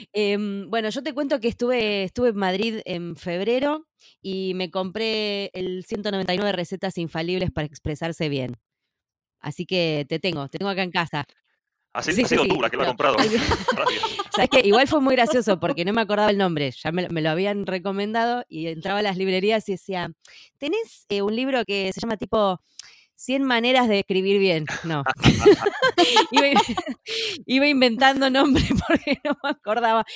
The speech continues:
Speaker 1: Le digo, "Son cuatro autores, mirá, uno es José Castro, el otro, eh, me parece que se llama Antonio Martín", y así estaba, eh, te juro, <laughs> tengo que confesar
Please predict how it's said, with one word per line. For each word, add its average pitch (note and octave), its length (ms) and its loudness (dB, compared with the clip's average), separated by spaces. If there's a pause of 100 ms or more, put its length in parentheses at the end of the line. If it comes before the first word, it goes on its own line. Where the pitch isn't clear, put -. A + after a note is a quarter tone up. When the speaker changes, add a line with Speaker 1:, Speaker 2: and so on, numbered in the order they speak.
(160)
Speaker 1:
Le G#3 100 -8
digo, A#3 160 -2
"Son D4 320 -8
cuatro D#4 320 -2
autores, B3 500 -2
mirá, A#3 220 -2
uno C4 180 -2
es A#3+ 100 -4
José A#3+ 280 -6
Castro, A#3+ 600 0 (320)
el A#3 200 0
otro, B3 520 2
eh, G#3 180 -2
me G#3 160 -4
parece A3+ 360 -6
que A3 80 -6
se G#3+ 100 -8
llama A#3 260 -4
Antonio A#3 340 -2
Martín", G#3 320 -4
y G3 40 -2
así F#3+ 220 0
estaba, E3 380 2
eh, F3+ 80 2
te F3+ 120 -2
juro, G#3 240 0
<laughs> C4 260 0
tengo C#4 180 4
que C4+ 160 0
confesar F#3+ 600 0